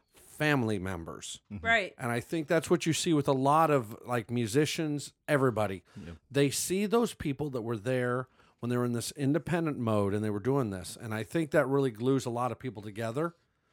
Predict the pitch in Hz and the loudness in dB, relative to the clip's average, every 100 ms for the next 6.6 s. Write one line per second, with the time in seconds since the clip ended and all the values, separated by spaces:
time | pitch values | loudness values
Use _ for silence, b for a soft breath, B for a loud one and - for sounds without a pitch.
0 | _ _ _ - 127 127 117 - 139 117 | _ _ _ -2 0 0 0 0 0 0
1 | 117 135 147 151 160 151 117 - 127 113 | -2 -2 0 -2 -4 -4 -8 -6 -6 -4
2 | 110 117 98 104 117 110 92 73 - - | -2 -2 -2 -4 -4 -4 -8 -14 -18 -10
3 | 330 320 294 277 262 _ - 247 233 220 | -6 -4 -4 -6 -8 _ -4 -4 -4 -8
4 | 196 190 - - 202 - - - _ _ | -10 -10 -16 -12 -10 -10 -12 -14 _ _
5 | _ - 214 220 - 214 208 208 - 202 | _ -8 -6 -6 -10 -8 -8 -10 -12 -14
6 | 208 202 180 175 170 - | -12 -10 -8 -6 -6 -10